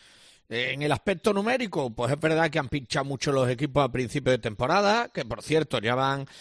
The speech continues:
recuperando más o menos su nivel, ¿no? Porque el partidazo que hace la Real con el Atlético de Madrid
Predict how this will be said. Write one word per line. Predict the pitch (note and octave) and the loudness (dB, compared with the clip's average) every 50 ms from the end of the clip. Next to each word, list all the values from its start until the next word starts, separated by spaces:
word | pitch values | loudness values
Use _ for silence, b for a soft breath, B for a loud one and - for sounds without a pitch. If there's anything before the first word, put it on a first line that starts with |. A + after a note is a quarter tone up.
| B B B B B B | B B B B B B
recuperando | - D#3 F3+ G3 G3 D#3+ - G#3 F3+ G3+ G#3+ A3 A#3 A#3+ A#3 | 0 2 2 2 2 4 2 4 4 6 4 4 2 0 2
más | A#3 A3+ A3 | 4 4 4
o | A3 | 4
menos | G#3+ G#3+ G#3+ G3+ E3 - | 4 2 2 2 2 2
su | A3 G3+ | 2 0
nivel, | F3 E3+ D3 B2+ B2 A#2+ A#2 A2+ B2 | 0 2 2 2 2 2 0 -2 -2
¿no? | D3 F3+ G#3+ A3 | -2 -2 -2 -2
Porque | - F#3 C3 C3 | -4 -6 -4 -4
el | C3+ C3 | -6 -4
partidazo | B2 - C3 B2 - - C3+ C3 C#3+ D#3 D3 - - F3 | -2 -2 -4 -4 -4 -10 -6 -4 -4 -4 -4 -2 -2 -2
que | E3 D#3+ | 0 2
hace | E3 E3 - - F3 | 2 2 2 2 2
la | E3 D#3+ D#3 | 2 2 0
Real | D3+ D#3 D#3 D#3+ D#3+ D#3+ | 0 2 2 2 2 2
con | C#3+ D#3 D#3+ D#3 | 2 0 -2 0
el | D3+ D3 | 2 2
Atlético | C#3+ D3 D#3+ D3+ C#3+ E3 D#3 D#3 | 2 2 0 0 -2 -2 0 0
de | D#3 D3+ | 0 2
Madrid | D3 D3 C#3+ D3+ E3 E3 E3 E3 D#3+ | 2 2 2 2 4 4 2 2 0